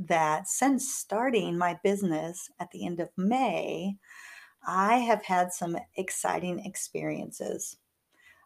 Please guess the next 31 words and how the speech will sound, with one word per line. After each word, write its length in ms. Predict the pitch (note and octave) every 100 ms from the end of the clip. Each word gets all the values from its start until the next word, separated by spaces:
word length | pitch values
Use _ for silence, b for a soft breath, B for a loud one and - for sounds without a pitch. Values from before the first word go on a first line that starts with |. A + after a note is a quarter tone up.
| -
I 140 | F3+
have 140 | E3+ D#3+
had 180 | E3+
an 120 | E3+ E3
opportunity 760 | D#3+ - - E3+ E3 - E3 -
to 100 | E3
work 300 | D#3+ D#3+ -
with 220 | E3 D3+
some 180 | - D#3+
clients 760 | - A3+ A3+ A#3+ A#3+ - - - -
with 220 | E3 E3
one-on-one 640 | E3 E3 D#3+ D#3 E3 A3+
coaching 760 | A3+ G#3+ G3+ - G#3 G#3 G#3+ - -
and 160 | F3+ -
in 580 | C4 F3 E3+ E3+ E3 E3 -
a 100 | E3
course 560 | D#3+ - F3 F#3+ A3+ -
that 140 | F#3+
I 120 | F3+ F3
developed 520 | E3+ E3+ E3+ E3+ - -
online. 680 | E3+ D3+ D3+ D3+ E3+ B3 B3 _ b b b b b b
In 140 | G#3+ G3+
addition 420 | G3+ - - A3+
to 160 | A3 G#3+
that, 380 | E3 F3 C#4 -
I've 140 | F#3+
had 240 | F3+ F#3 F3+
some 220 | - F3
opportunities 1000 | F3+ F#3 - E3+ F3+ E3 E3+ F3+ F#3+ F#3+
to 100 | -
be 480 | F#3+ F3 E3+ E3 E3+